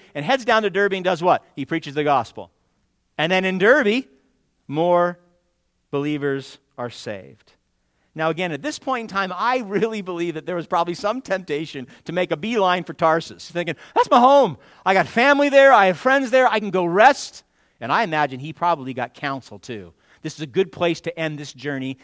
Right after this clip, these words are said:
Get to Tarsus, get healed up, go back to Antioch of Syria, and then let them give you your next papers, your next mission." But they don't. They turn around as faithful soldiers,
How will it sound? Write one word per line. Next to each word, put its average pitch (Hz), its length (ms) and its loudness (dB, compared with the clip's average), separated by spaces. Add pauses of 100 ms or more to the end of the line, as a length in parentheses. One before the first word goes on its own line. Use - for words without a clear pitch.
(140)
Get 190 140 -2
to 196 60 -18
Tarsus, 156 520 -4
get 202 220 -6
healed 160 260 -6
up, 143 160 -2 (160)
go 165 140 -4
back 185 240 0
to 180 120 -14
Antioch 156 440 -4
of 123 80 -12
Syria, 143 380 -6 (180)
and 127 120 -6
then 127 140 -6
let 143 160 -2
them 131 160 -10
give 127 160 -8
you 127 140 -8
your 120 160 -10
next - 500 -14 (400)
papers, - 540 -16
your 107 80 -16
next - 460 -18 (300)
mission." 110 500 -16 (920)
But 113 140 -12
they 120 100 -6
don't. 131 280 -6 (680)
They 110 100 -16
turn 156 200 -12
around 127 460 -8 (400)
as 110 180 -16
faithful 143 320 -10
soldiers, 120 540 -14